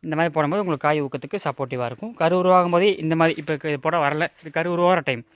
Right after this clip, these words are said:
இப்போ போட்டோம்னா போடம் வந்து நல்லா தெளிவா வரும். அஞ்சு to ஆறு சீப்பு வரைக்குமே கொண்டு வரலாம். அஞ்சு சீப்புன்றது ஆவரேஜ்,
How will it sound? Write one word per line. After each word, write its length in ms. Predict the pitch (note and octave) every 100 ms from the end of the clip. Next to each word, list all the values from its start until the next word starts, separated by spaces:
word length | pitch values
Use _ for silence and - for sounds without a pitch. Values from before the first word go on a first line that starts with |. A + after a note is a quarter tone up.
| _ _
இப்போ 160 | D3+ E3
போட்டோம்னா 380 | F3+ F3+ E3+ A#3+
போடம் 300 | - F3 E3
வந்து 160 | D#3+
நல்லா 140 | D#3+ C#3+
தெளிவா 300 | C3+ C#3 C3+
வரும். 200 | C3+ A3 _ _ _ _
அஞ்சு 340 | C#3+ F3+ A3
to 120 | G#3+ G#3+
ஆறு 200 | F#3 E3+
சீப்பு 340 | F#3 D#3+ D#3
வரைக்குமே 720 | D3 E3+ F#3+ F3 C#3 B2+ A#2+ - _ _ _
கொண்டு 220 | E3 D3+
வரலாம். 240 | C3+ B2 - _ _
அஞ்சு 300 | - D3 C#3+
சீப்புன்றது 300 | G3+ F3+ G3
ஆவரேஜ், 460 | G3 D3+ F3 F3 C#3